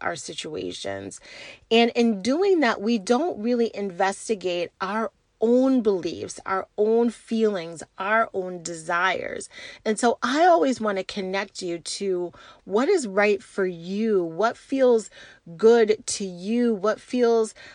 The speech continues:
like an expectation that is truly your expectation versus what you think you should expect, what you think you should want, what you think you should have in a marriage.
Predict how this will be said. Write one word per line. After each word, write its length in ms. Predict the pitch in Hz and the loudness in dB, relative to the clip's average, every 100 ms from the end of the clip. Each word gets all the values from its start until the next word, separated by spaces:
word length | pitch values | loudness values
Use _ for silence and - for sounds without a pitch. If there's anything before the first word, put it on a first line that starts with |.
| _ | _
like 520 | - 208 190 190 - - _ - | 0 2 2 0 -6 -20 _ -2
an 100 | 202 | 0
expectation 1000 | 202 - - 202 - - 233 220 214 190 | -4 -4 -4 -4 -6 -4 -2 0 -2 -2
that 160 | 190 | -2
is 160 | 190 - | -2 -8
truly 640 | - - 262 247 254 226 | -8 -6 -2 0 0 -2
your 560 | 190 175 214 247 285 - | -6 -4 0 2 2 2
expectation 960 | - - - - - - 185 - 185 | -2 -6 -8 -6 -6 -8 -6 -6 -8
versus 840 | 165 165 202 220 247 208 180 175 - - - | -10 -4 2 2 2 -2 -2 -2 -8 -20 -6
what 180 | 202 - | -2 0
you 120 | 220 | -2
think 520 | 202 - - 254 240 | -4 -10 -2 0 0
you 100 | 233 | -2
should 220 | 214 - 180 | -4 -4 -6
expect, 500 | - - 190 185 196 | -10 -6 -6 -6 -8
what 140 | 190 | -8
you 100 | 185 | -12
think 400 | - - 233 226 | -14 -2 -2 0
you 80 | 226 | -4
should 340 | - 190 170 | -4 -6 -6
want, 280 | 170 165 - | -6 -6 -8
what 140 | - | -12
you 120 | 196 185 | -10 -12
think 540 | - _ 247 247 - | -14 _ 0 0 -2
you 80 | 202 | -8
should 240 | - 175 | -6 -8
have 340 | 185 175 160 165 | -6 -4 -4 -6
in 100 | - | -12
a 40 | 170 | -10
marriage. 720 | 165 175 - - - - - | -6 -6 -6 -10 -14 -18 -20